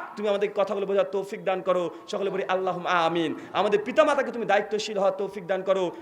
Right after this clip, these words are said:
সকলে বলি, "আল্লাহুম্মা আমিন।" আর পরিবারকে জঙ্গলে বদলে বাগান তৈরি করার জন্য আমাদেরকে সে তৌফিক দান করো। সকলে বলি, "আল্লাহুম্মা আমিন।" আ, মানে সামনে আসছে চোদ্দই ফেব্রুয়ারি, আছে না নাই? দিনটা কি?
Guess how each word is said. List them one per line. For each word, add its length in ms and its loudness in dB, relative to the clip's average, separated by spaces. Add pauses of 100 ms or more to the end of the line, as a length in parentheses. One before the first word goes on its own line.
(160)
সকলে 140 2
বলি, 180 0
"আল্লাহুম্মা 400 2
আমিন।" 520 2
আর 120 8 (140)
পরিবারকে 600 12 (220)
জঙ্গলে 400 4
বদলে 280 0
বাগান 560 2
তৈরি 140 -6
করার 280 2 (320)
জন্য 260 2
আমাদেরকে 420 0
সে 160 -2
তৌফিক 380 -4
দান 160 0
করো। 340 0 (140)
সকলে 180 0
বলি, 200 -2
"আল্লাহুম্মা 440 0
আমিন।" 640 4
আ, 160 10 (200)
মানে 200 4
সামনে 440 2
আসছে 320 2
চোদ্দই 480 4
ফেব্রুয়ারি, 640 6
আছে 340 2
না 160 2
নাই? 480 0 (1000)
দিনটা 380 8
কি? 500 -2